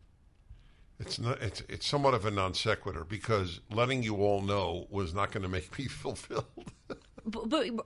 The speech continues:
Speaker 2: of course, it's not gonna make you fulfilled, but we're
Speaker 1: Right.
Speaker 2: analyzing why people do it.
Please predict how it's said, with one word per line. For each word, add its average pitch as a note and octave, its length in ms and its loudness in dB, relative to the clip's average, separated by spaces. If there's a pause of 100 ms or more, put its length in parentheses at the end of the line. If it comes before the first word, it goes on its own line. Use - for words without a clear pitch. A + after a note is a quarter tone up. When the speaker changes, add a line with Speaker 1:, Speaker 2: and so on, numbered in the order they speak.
(120)
Speaker 2:
of - 120 2
course, A3+ 380 6
it's G#3+ 100 -2
not A#3+ 100 6
gonna A3 140 4
make F#3+ 160 0
you F#3 100 0
fulfilled, - 400 -2
but G#3 120 6
we're A#3 80 10
Speaker 1:
Right. A3+ 100 6
Speaker 2:
analyzing A#3 500 6
why G#3 220 6
people E3+ 340 0
do G#3 220 4
it. G2+ 160 -4